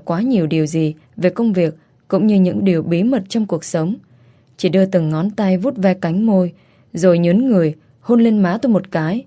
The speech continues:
chóp mũi cọ cọ bên mặt, lúc sau mới lại nói: "Có muốn đi ra ngoài không? Tôi đưa em đi." "Ừ, vậy cùng đi."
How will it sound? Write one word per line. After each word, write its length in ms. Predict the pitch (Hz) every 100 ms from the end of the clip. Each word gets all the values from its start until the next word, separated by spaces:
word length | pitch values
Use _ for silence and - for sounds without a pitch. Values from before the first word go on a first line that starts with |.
| _ _ _ _ -
chóp 280 | 208 208
mũi 180 | 196 180
cọ 220 | 202 190
cọ 240 | - 185 131
bên 260 | 220 220
mặt, 180 | 190 156 - _ _ _ _
lúc 160 | 190 214
sau 240 | 208 190 175
mới 160 | 180
lại 200 | 220 170
nói: 400 | 156 147 156 240 - _ _ _ _ _ _ _ _ _ _ _ _ -
"Có 100 | 185
muốn 220 | 196 190
đi 120 | 214
ra 120 | 180
ngoài 280 | 175 170 156
không? 300 | - - 180 175 _ _ -
Tôi 100 | 160
đưa 120 | 180
em 180 | 170 175
đi." 260 | 180 175 - _ _ _ _ _ _ _ _ _ -
"Ừ, 340 | 180 165 160 - -
vậy 180 | 180 190
cùng 200 | 175 151
đi." 260 | 180 180